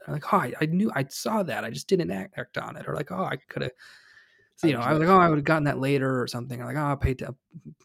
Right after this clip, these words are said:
Speaker 1: do that down the road," or whatever. But, like, these guys come up, it's quick, and all of a sudden everyone loves them. And it's like, "Dang, I was close. Where was I?"
Speaker 2: Yeah.
Speaker 1: <laughs>
Speaker 2: I drafted, and I, I talked about this in, in our off-season pod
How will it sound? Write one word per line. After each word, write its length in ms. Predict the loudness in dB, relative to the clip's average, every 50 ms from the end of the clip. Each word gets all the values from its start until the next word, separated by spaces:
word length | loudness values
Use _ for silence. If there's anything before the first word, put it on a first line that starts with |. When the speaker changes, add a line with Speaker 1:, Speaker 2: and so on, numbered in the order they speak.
| -20 -20 _ 0
Speaker 1:
do 120 | 0 2 2
that 180 | 2 -2 -2 -2
down 160 | -4 -4 -4
the 80 | -4
road," 240 | -4 -4 -2 -2 -4
or 80 | -4 -6
whatever. 260 | -6 -6 -6 -6 -8
But, 160 | -8 -8 -8
like, 140 | -8 -4 -2
these 140 | -2 0 2
guys 180 | 2 0 0
come 180 | -2 -4 -2 0
up, 180 | 0 0 -2 -6
it's 120 | -10 -12
quick, 320 | -10 -4 -4 -4 -4 -4
and 80 | -8 -8
all 80 | -8 -10
of 60 | -10
a 20 |
sudden 160 | -12 -10 -6 -6
everyone 260 | -6 -6 -8 -10 -8
loves 200 | -10 -10 -12 -12
them. 120 | -16 -18
And 80 | -18 -18
it's 100 | -16 -18
like, 100 | -18 -18 _ _
"Dang, 260 | -10 -8 -8 -8 -10 -10
I 140 | -12 -10
was 280 | -10 -12 -12 -14 -16 -16 -18 _ _ -20 -20 -20 _ _ _ _ -14
close. 360 | -10 -10 -8 -10 -10 -12 -12
Where 120 | -10 -8 -8
was 160 | -8 -8 -10
I?" 180 | -10 -12 -12 -12 -16 -16 -4 -2
Speaker 2:
Yeah. 80 | -2 -2 -2 _
Speaker 1:
<laughs> 280 | -4 -4 -4 _ _ -8
Speaker 2:
I 100 | -8 -6
drafted, 640 | -2 0 0 0 0 -2 -4 -4 -4 -4 -4 -4
and 160 | -4 -4 -4
I, 140 | -4 -6 -6
I 20 | -2
talked 180 | -2 -2 -2
about 180 | -2 -4 -6 -6
this 220 | -6 -8 -8 -8
in, 200 | -8 -10 -10 -10 -12 -14
in 140 | -14 -12
our 200 | -10 -10 -10 -12 -12 -10
off-season 680 | -8 -8 -8 -8 -8 -10 -10 -10 -12 -14 -16 -16 -20 -20 _ _ _
pod 460 | -12 -10 -10 -8 -10 -10 -12 -14 -16